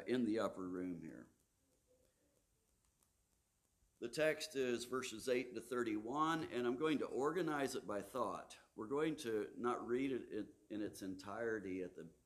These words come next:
beginning here. Rather, we're going to read it in these segments. And the reason for doing that is because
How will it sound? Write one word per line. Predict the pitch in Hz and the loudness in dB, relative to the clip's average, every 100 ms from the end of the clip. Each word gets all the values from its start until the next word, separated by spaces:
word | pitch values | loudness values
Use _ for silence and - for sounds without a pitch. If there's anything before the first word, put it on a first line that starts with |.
| - | -10
beginning | 95 92 113 117 104 85 | -8 -2 2 2 2 0
here. | 90 82 92 104 - - _ _ - | -6 -4 -6 -8 -14 -20 _ _ 2
Rather, | 127 156 147 | 4 6 4
we're | 127 | 2
going | 117 123 123 120 | 2 2 4 2
to | 117 104 98 92 - | 0 0 0 -2 -6
read | 98 120 127 120 | -4 0 2 2
it | 113 - - - | 2 0 -12 -8
in | 107 101 98 | -4 -2 -2
these | 104 101 101 | -4 -4 -6
segments. | - 110 95 85 87 - - - - _ _ _ _ _ | -4 -2 -2 -4 -10 -12 -14 -14 -18 _ _ _ _ _
And | 98 104 101 95 92 - - - | -6 -4 -2 -2 -2 -6 -18 -6
the | 107 | -2
reason | 131 185 170 131 | 0 0 0 -2
for | 123 | -2
doing | 107 147 156 131 | -2 0 2 2
that | 107 107 | 2 0
is | 107 | -2
because | 113 120 113 104 101 | -6 -2 0 0 -2